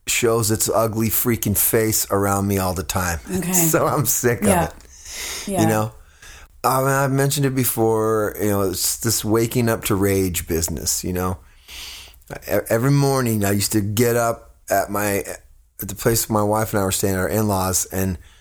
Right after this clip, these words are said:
Speaker 1: Fox News is on television, and it's just, uh, rage about every trivial little thing
Speaker 2: Yeah.
Speaker 1: and how every, all this has to do with, like, trying to take what was mine or whatever.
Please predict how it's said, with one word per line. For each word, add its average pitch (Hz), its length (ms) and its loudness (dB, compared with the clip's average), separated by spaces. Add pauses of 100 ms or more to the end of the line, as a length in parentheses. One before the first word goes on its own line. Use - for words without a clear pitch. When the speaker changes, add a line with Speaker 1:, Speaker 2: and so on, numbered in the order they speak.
(400)
Speaker 1:
Fox 110 320 0
News 113 260 2
is 101 140 2
on 104 400 2
television, 95 840 0
and 101 160 0
it's 101 120 0
just, - 460 -4
uh, 85 160 0 (260)
rage 120 720 0
about 104 460 0 (160)
every 127 340 2
trivial 113 640 2
little 101 240 2
thing 98 300 2
Speaker 2:
Yeah. 160 300 2
Speaker 1:
and 87 140 -4
how 95 260 -2
every, 117 360 0 (880)
all 135 240 2
this 135 200 0
has 120 220 0
to 110 60 -4
do 113 240 2
with, 107 140 -2
like, 95 120 -2
trying 110 240 0
to 98 60 -6
take - 300 -2
what 113 140 0
was 95 180 -4
mine 104 460 0
or 101 80 0
whatever. 95 580 0